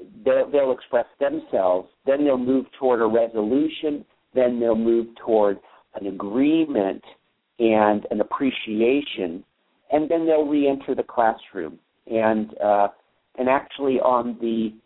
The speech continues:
castle website, that's the Collaborative for Academic, Social, and Emotional Learning, and also on the Edutopia website, uh, there's links to videos that actually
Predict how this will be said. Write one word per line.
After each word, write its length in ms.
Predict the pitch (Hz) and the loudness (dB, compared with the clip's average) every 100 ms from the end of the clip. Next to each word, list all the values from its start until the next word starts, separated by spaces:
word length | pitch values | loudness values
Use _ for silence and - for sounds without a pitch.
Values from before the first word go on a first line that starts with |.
| _ _ - | _ _ -6
castle 760 | 139 147 - 165 139 135 135 135 _ _ 120 | 0 0 -2 -4 -2 -2 -4 -10 _ _ -4
website, 640 | 135 135 _ - 131 131 131 | -2 -2 _ -2 -2 -2 -2
that's 220 | 101 98 - | -4 -4 -10
the 60 | 104 | -18
Collaborative 640 | - 113 113 113 113 113 | -6 0 0 -2 -6 -8
for 140 | 117 - | -6 0
Academic, 540 | 113 - 113 110 104 - | 0 -2 -4 -4 -4 -6
Social, 400 | 117 113 - 107 | -2 -2 -2 -8
and 100 | 101 | -6
Emotional 640 | 101 104 104 - 104 92 101 | -4 -4 -4 -6 -10 -8 -2
Learning, 480 | 127 131 123 117 117 _ _ - | 0 0 0 -4 -8 _ _ -4
and 140 | 123 | 0
also 320 | 127 - 139 | 0 0 -2
on 180 | 123 113 | -2 -2
the 140 | 107 - 147 | -4 -4 -4
Edutopia 1000 | 151 123 113 - 190 220 - 143 101 | -4 -10 -10 -10 -6 -6 -6 -2 -2
website, 720 | 98 92 92 _ - 85 87 - _ _ _ _ _ | 0 -4 -6 _ -2 -2 -2 -10 _ _ _ _ _
uh, 200 | 120 117 113 | 0 0 0
there's 160 | 139 135 | -2 -4
links 340 | 135 170 190 - _ - | -2 -2 -2 -8 _ -12
to 80 | 120 | -10
videos 640 | 120 151 175 139 101 98 - 120 | -2 -2 0 0 0 -2 -4 -2
that 120 | 117 | 0
actually 480 | 135 - - 120 | 0 -4 -6 -6